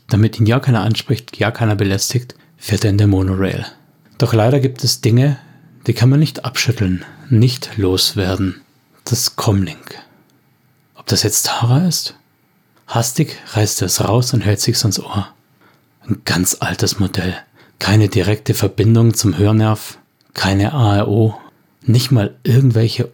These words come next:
Ohrstöpsel hat er. Ein Klappding. Naja, billig und ohne Sinn zu haben eben. Ja, Tara,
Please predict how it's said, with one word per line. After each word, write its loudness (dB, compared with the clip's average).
Ohrstöpsel 0
hat -2
er. -2
Ein 2
Klappding. -2
Naja, 0
billig -2
und -2
ohne 4
Sinn 2
zu 0
haben 2
eben. -2
Ja, -2
Tara, 2